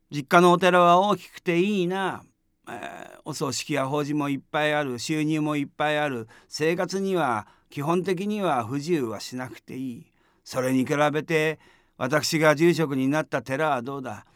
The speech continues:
檀家八十軒、お葬式といえば年に一軒か二軒っていう、そんなこと。いろいろな布教活動をしようと思っても、その資金がない。大きなお寺はいいな、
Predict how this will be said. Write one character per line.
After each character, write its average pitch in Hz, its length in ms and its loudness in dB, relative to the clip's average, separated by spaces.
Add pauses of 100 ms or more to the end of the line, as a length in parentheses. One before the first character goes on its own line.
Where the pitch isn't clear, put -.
(140)
檀 127 280 -2
家 156 100 0
八 135 280 -6
十 180 200 -4 (100)
軒、 104 280 -12 (420)
お 151 120 -2
葬 175 220 2
式 175 200 -6
と 185 180 4
い 190 120 2
え 190 80 4
ば 170 320 6
年 180 300 2
に 156 180 2
一 151 160 -2
軒 151 260 0
か 120 120 -4
二 123 160 -4
軒 107 300 -12 (380)
っ - 40 -20
て 139 140 -4
い 120 380 -2
う、 135 60 -14
そ 135 180 -12
ん 131 100 -4
な 120 120 -8
こ 113 140 -14
と。 113 180 -20 (1040)
い 170 80 2
ろ 190 120 6
い 190 40 4
ろ 196 80 4
な 190 140 4
布 - 80 -10
教 208 200 0
活 185 220 0
動 180 120 2
を 139 80 -2
し 170 140 -4
よ 180 160 0
う 180 40 -6
と 185 120 -2
思 180 140 0
っ 180 60 -6
て - 140 -8
も、 135 180 -6
そ 147 140 -8
の 151 120 -4
資 - 200 -8
金 180 320 -4
が 101 140 -6
な 110 180 -10
い。 101 100 -18 (460)
大 131 260 0
き 120 140 -6
な 120 120 -4
お 127 120 -4
寺 147 260 -4
は 143 180 0
い 175 220 -2
い - 20 -4
な、 151 420 -8